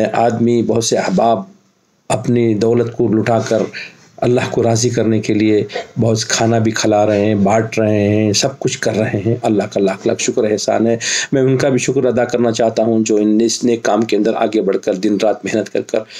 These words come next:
کر رہے ہیں۔ اللہ تعالیٰ قبول فرمائے۔ اور اہم بات یہ ہے کہ بھئی، جس طریقے سے گھروں کے اندر کھانا نہیں ہے،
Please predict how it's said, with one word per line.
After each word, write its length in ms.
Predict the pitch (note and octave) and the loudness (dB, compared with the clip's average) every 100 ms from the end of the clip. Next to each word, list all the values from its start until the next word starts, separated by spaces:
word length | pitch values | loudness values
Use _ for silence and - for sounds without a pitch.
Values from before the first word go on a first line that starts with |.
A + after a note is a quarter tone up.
| - - | -14 -4
کر 160 | D#3 | -2
رہے 240 | A#2+ F#2+ F#2 | 0 0 -2
ہیں۔ 160 | - - | -6 -6
اللہ 160 | - B2 | -2 0
تعالیٰ 320 | A2+ G#2+ G#2 G2 | 0 0 0 0
قبول 280 | C3+ C3+ A2 | -2 0 -2
فرمائے۔ 420 | - F#2 - - - _ _ _ _ - - _ - - - - | -4 -8 -8 -14 -20 _ _ _ _ -20 -20 _ -20 -18 -18 -10
اور 160 | C3+ C#3 | -4 0
اہم 280 | D3 E3 D3+ | 2 2 2
بات 220 | D3 D3+ | 0 0
یہ 100 | C3+ | 0
ہے 80 | C3 | 0
کہ 180 | C#3+ | 0
بھئی، 420 | C3 C3+ C3+ C3 - - - - - | 0 2 2 2 0 -6 -10 -12 -4
جس 200 | C#3 - | -2 0
طریقے 320 | D3+ D3+ D3+ | 0 2 0
سے 220 | B2+ D3+ C#3 | 0 -2 0
گھروں 280 | D3 D3+ D#3 | 0 2 2
کے 100 | D3 | 2
اندر 240 | C3+ D3 | 2 0
کھانا 440 | - - C#3 D3 | -2 0 2 2
نہیں 400 | B2 A2 A2 G2 | 2 2 0 -2
ہے، 120 | G2 | -6